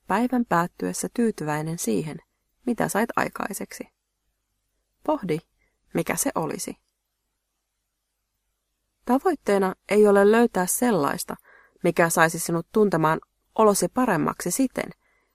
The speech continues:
että pääset eroon hankalista ajatuksista tai tunteista. Tavoitteena on pikemminkin löytää jotakin sellaista,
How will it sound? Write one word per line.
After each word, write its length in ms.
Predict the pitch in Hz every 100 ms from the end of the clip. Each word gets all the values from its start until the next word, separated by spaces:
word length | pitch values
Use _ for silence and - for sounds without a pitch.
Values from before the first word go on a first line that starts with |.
| _
että 240 | 175 - 165
pääset 380 | 160 156 160 - -
eroon 280 | 156 151
hankalista 560 | 156 151 156 143 160 -
ajatuksista 680 | - - - 180 - 240 -
tai 200 | 277 180 160
tunteista. 640 | 143 143 185 202 - 202 - _ _ _ _ _ _ _ _ _ _ _ -
Tavoitteena 580 | 170 165 175 180 180 160
on 160 | 180
pikemminkin 640 | 185 208 233 208 180 185 175
löytää 280 | 175 190 185
jotakin 400 | 190 185 190 190
sellaista, 640 | - 220 151 151 - -